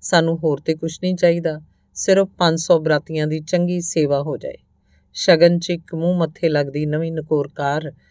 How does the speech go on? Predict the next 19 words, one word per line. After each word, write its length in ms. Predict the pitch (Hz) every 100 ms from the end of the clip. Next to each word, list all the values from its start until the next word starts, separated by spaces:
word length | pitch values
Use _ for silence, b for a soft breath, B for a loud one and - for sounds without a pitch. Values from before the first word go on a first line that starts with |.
| b b -
ਤੇ 80 |
ਇੱਕ 240 | 190 190 180
ਛਪੰਜਾ 500 | - - 170 160 160
ਇੰਚ 360 | 156 151 151 165
ਟੀ 140 | 170
ਵੀ 140 | 156 156
ਮਿਲ 220 | 147 135
ਜਾਏ, 180 | 135 139
ਬਸ 380 | 151 170 - 165 156 196 170 -
ਧੀ 180 | 180
ਤਾਂ 200 | 156 -
ਆਪਾਂ 220 | 175 175 180
ਤਿੰਨਾਂ 320 | 175 165 160
ਕੱਪੜਿਆਂ 420 | 160 156 160 156
'ਚ 120 | 165
ਹੀ 60 | 170
ਲੈ 180 | 160 113
ਜਾਣੀ 320 | 78 60
ਹੈ। 60 | 62